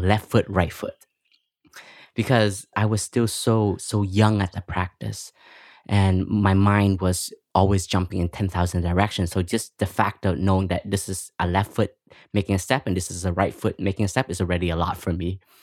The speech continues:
And then I'd ask Thai, and I'm like, "Thai, how about you?" And I, I would expect from a Zen master would say, "Thai doesn't need to practice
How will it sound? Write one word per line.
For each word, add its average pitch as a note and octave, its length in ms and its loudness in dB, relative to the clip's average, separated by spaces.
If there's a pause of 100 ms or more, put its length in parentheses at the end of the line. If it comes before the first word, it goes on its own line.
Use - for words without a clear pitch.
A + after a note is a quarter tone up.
(360)
And A2 80 -4
then B2 140 0
I'd C#3 220 0
ask C3 280 -4
Thai, E3+ 200 0 (180)
and G2+ 80 -6
I'm A2 80 -6
like, G#2 140 -8
"Thai, C#3+ 140 -4
how C3 120 -4
about C#3 300 -2
you?" C#3 280 2 (460)
And A#2+ 260 -2
I, D#3 220 2 (120)
I C#3 100 4
would D3 140 2
expect C3 300 -2
from A2+ 160 -2
a G#2 80 0
Zen G#2 240 2
master G2 320 0
would F#2 160 0
say, F#2 260 0 (280)
"Thai G#2 160 2
doesn't F2+ 280 2
need F2 180 -2
to F2+ 80 -4
practice - 640 -8